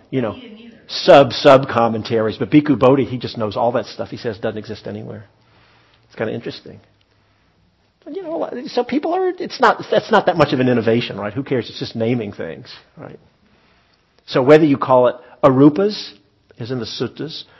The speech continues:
Speaker 1: or arupas, or occasionally arupa jhanas in the Visuddhimagga, or you call it jhanas five, six, seven, eight, as long as we know what we're talking about.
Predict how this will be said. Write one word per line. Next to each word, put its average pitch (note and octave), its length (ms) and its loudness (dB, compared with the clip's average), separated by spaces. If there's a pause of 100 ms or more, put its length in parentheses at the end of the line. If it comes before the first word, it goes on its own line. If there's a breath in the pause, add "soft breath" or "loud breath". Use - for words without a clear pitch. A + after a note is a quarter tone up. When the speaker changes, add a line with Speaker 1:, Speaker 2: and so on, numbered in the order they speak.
(220 soft breath)
Speaker 1:
or C#3+ 200 2
arupas, D3+ 840 0
or B2+ 220 0
occasionally C#3 500 -4
arupa B2+ 400 -2
jhanas B2+ 680 -2
in B2 160 -10
the A#2+ 340 -6
Visuddhimagga, A#2+ 680 -10
or A#2+ 80 -8
you A2+ 80 -8
call A#2+ 180 -2
it A#2+ 80 -6
jhanas A2+ 400 -6
five, G#2+ 200 -6
six, - 220 -16
seven, A2+ 280 -10
eight, A#2+ 140 -12 (440 soft breath)
as - 60 -6
long A3 160 4
as - 40 -6
we D#3+ 80 -2
know C#3+ 140 4
what D#3+ 120 0
we're A2+ 80 -8
talking B2 400 -6
about. - 360 -12